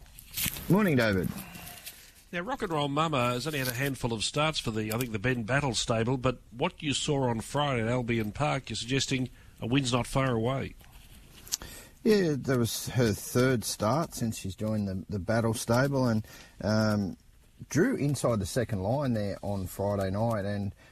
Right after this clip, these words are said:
Speaker 1: um, bit of space created. Nathan Dawson popped off, sat outside the leader for a little bit and then sort of forced the issue with the thousand metres to travel and worked her way to the front. So,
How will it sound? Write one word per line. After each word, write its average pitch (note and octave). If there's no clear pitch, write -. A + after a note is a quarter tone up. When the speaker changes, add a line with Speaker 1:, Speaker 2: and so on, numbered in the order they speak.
Speaker 1:
um, F#2+
bit F#3+
of B2
space B2
created. A#2+
Nathan A2+
Dawson A2+
popped -
off, A#2
sat -
outside A2+
the G#2+
leader G#2+
for G#2
a -
little A2+
bit G#2+
and G#2+
then A#2+
sort A#2
of F#2+
forced C#3+
the A#2+
issue A#2+
with G#2
the G#2
thousand G#2+
metres G#2
to -
travel G#2
and G2+
worked A#2+
her G#2
way G2+
to F#2
the E2
front. A#2+
So, G2